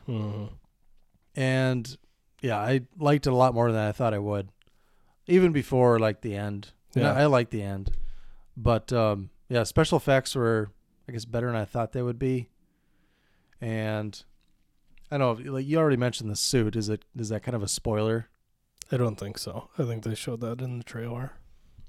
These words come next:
Speaker 2: Because, uh, what's kind of interesting is, so in the worst Bond movie ever, Die Another Day, Bond gets an invisible car from Q. And the same technology is used.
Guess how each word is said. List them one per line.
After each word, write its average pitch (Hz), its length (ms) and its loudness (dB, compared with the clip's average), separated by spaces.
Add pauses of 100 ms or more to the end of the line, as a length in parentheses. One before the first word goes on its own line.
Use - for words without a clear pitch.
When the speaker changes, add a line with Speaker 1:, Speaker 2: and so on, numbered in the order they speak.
(380)
Speaker 2:
Because, 123 440 -2
uh, 104 440 0 (100)
what's 127 160 -6
kind 185 180 2
of 143 80 0
interesting 139 540 0
is, 110 640 -2 (800)
so 110 260 0
in 107 60 -2
the 110 60 -2
worst 151 280 2
Bond 139 280 6
movie 120 240 2
ever, 107 220 2
Die 113 160 0
Another 107 260 -2
Day, 101 320 0 (480)
Bond 139 500 4 (440)
gets 120 280 0
an 110 80 -4
invisible 143 480 2
car 107 460 4
from 110 220 -8
Q. 104 280 -8 (1160)
And 113 160 -4
the 113 60 0
same 147 600 2
technology 117 600 0
is 101 100 -4
used. 104 460 -8